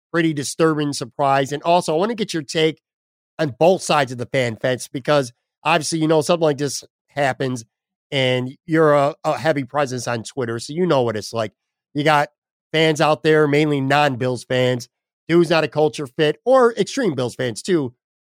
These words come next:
He's not a culture fit. He's a bad character guy. Cut him, which is ridiculous. And then you got other people who just wanna brush it off.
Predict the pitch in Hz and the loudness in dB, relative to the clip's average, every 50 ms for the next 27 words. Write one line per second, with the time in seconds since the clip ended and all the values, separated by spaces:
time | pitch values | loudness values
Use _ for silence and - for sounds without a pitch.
0 | _ _ _ - 226 214 - - 190 208 185 - 190 170 - - 185 180 180 170 | _ _ _ 0 0 2 2 2 2 0 0 0 -4 -8 -6 -2 0 0 0 0
1 | 147 123 123 170 175 180 165 - 175 175 170 160 - 170 151 135 156 147 147 147 | -4 -4 -2 0 2 2 2 2 2 2 2 2 0 -6 -4 0 0 2 2 0
2 | - - 185 226 175 127 123 123 123 _ _ _ _ _ _ - 143 - 117 113 | 0 0 0 0 0 0 -2 -6 -12 _ _ _ _ _ _ -16 -14 -12 -12 -12
3 | 98 - - - 127 123 104 - - 131 120 - 131 120 123 131 135 - 165 165 | -12 -14 -14 -14 -12 -12 -10 -6 -6 -6 -6 -6 -6 -6 -4 -6 -6 -4 -4 -2
4 | 170 175 170 160 170 165 165 165 - _ _ _ _ _ _ _ - 190 208 - | -2 0 0 2 2 2 2 0 -2 _ _ _ _ _ _ _ -4 -2 -2 0
5 | - - 175 165 175 180 160 139 143 - 175 165 127 101 151 165 165 - 151 139 | 0 -2 -2 -2 -2 -2 -4 -4 -4 -2 -2 -2 0 0 0 0 0 0 0 2
6 | 143 151 156 151 147 | 2 4 2 2 0